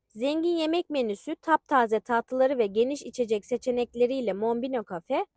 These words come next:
hem sizin hem de çocuklarınızın keyifli vakit geçirebileceği bir yer.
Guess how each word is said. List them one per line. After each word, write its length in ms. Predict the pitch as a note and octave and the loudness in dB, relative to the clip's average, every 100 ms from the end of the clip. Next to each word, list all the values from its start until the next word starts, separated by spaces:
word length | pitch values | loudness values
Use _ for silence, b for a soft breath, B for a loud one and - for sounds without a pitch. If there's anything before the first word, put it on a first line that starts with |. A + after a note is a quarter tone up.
| _ | _
hem 260 | E4 G4 | -2 0
sizin 400 | F#4 D4 A#3 E4+ | 0 0 -2 -2
hem 240 | F#4 F4+ C#4+ | 0 0 2
de 80 | B3+ | 2
çocuklarınızın 840 | D#4+ C#4 D4+ C4+ A3+ G#3 G#3 F4+ | 0 -6 0 2 2 -2 -4 -4
keyifli 440 | F#4+ D#4 D4 - C#4 | -2 0 -2 -2 0
vakit 320 | B3 - - | 0 -2 -4
geçirebileceği 840 | C#4 - B3+ A3+ A#3 A#3 D4+ G#4+ | -4 2 2 4 4 2 2 2
bir 80 | D4 | 2
yer. 320 | G3+ E3+ - | 2 0 -6